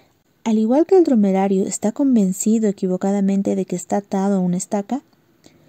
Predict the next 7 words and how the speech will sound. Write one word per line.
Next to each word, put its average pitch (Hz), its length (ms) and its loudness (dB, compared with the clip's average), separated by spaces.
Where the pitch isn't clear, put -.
a 339 100 2
menudo 269 460 4
nos 247 180 2
sentimos 202 540 0
atados 190 500 -2
o 208 60 2
encadenados, 202 800 0